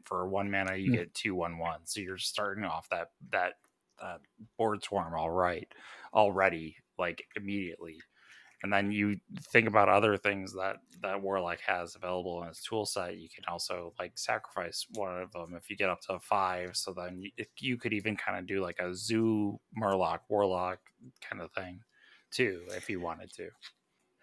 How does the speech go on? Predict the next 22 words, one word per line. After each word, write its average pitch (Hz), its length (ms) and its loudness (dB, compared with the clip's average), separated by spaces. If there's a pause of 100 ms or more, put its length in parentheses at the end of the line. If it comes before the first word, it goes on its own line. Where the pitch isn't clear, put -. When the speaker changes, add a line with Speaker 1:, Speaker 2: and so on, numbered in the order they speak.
(100)
Speaker 2:
So 131 240 12
the 120 120 12
Sarakas 147 640 12
Cultist - 800 12 (100)
is 135 240 12
a 120 160 12
common 156 480 12
three 165 240 12
mana, 147 300 12
two 160 240 12
three 175 240 12
Naga 131 360 12
with 135 200 10
a 123 80 12
battle 131 260 12
cry, 123 400 12
"Give 156 320 12
your 156 160 12
opponent 185 400 10
an 123 160 12
abyssal 139 480 10
curse." - 560 6